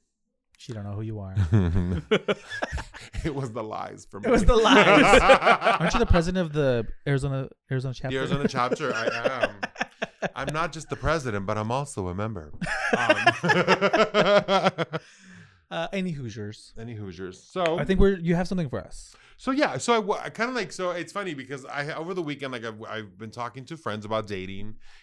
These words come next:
Speaker 2: and now that I'm actually, like, really opening myself to be open to dating again, right? I've gone on, I've been, gone on a few dates here recently, and I've had some, some really good first dates, some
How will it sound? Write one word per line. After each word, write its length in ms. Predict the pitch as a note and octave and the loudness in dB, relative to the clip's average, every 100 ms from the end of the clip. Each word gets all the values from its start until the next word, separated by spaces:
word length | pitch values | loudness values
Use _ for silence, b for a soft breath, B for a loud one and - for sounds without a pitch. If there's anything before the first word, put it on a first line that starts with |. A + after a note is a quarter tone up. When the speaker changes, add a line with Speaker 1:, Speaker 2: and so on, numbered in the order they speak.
| b | b
Speaker 2:
and 140 | D#3 | -4
now 160 | E3 G3 | 0 0
that 100 | G#3 | 0
I'm 80 | F#3 | -2
actually, 340 | E3+ F3+ D#3+ | -4 -4 -6
like, 80 | A#2+ | -2
really 180 | C#3 D3 | -2 -2
opening 220 | C3 C3 | -4 -6
myself 300 | B2 B2+ A2+ | -8 -8 -10
to 60 | G#2+ | -10
be 100 | A#2 | -10
open 260 | A2 B2 D3+ | -8 -6 -8
to 120 | B2+ | -6
dating 300 | A2 G#2+ G#2+ | -2 0 0
again, 260 | G2 F2+ F2 | -2 -4 -4
right? 140 | F#2+ | -2
I've 120 | A2 | -2
gone 140 | A2 C3 | 0 0
on, 180 | D#3 C#3 | 2 0
I've 120 | A2+ | -2
been, 260 | B2+ A2 G2+ b b b | -2 -4 -8 b b b
gone 160 | F3+ | 2
on 100 | G#3+ | 4
a 60 | C#3 | 4
few 160 | C3 | 0
dates 320 | C3+ A2+ G#2+ - | 0 2 2 0
here 140 | A2+ | 0
recently, 560 | G#2+ G2+ G#2+ G2+ G2 G2+ | 0 -2 -2 -2 0 -2
and 100 | F#2+ | -4
I've 80 | |
had 180 | G2 G2+ | -4 -6
some, 220 | - G#2 F#2 b b | -4 -6 -6 b b
some 260 | - E3 D3 | -6 -4 0
really 180 | E3 G#3+ | 0 0
good 220 | D#3 C#3+ | 2 0
first 320 | - C#3+ - | 0 -2 -2
dates, 560 | A2 G2+ G#2+ - - - _ | -4 -4 -8 -12 -18 -20 _
some 640 | - A#2+ A2 G#2 G2+ G2+ | -12 -6 -4 -4 -6 -10